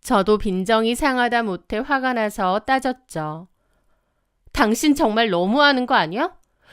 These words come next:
시댁 식구들이랑 밥 먹을 때는 삼십만 원, 사십만 원이 나와도 군소리 한 번 없이 당연하게 냈잖아. 그런데 우리 엄마 생신이라고 내가 삼십만 원 쓴 건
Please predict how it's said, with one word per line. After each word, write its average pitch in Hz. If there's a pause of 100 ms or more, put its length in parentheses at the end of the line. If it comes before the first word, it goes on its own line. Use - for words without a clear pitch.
(100)
시댁 370
식구들이랑 302
밥 285
먹을 262
때는 226
삼십만 339
원, 277
사십만 330
원이 277
나와도 185
군소리 262
한 302
번 277
없이 214
당연하게 254
냈잖아. 175 (480)
그런데 254
우리 220
엄마 269
생신이라고 302
내가 208
삼십만 349
원 285
쓴 220
건 165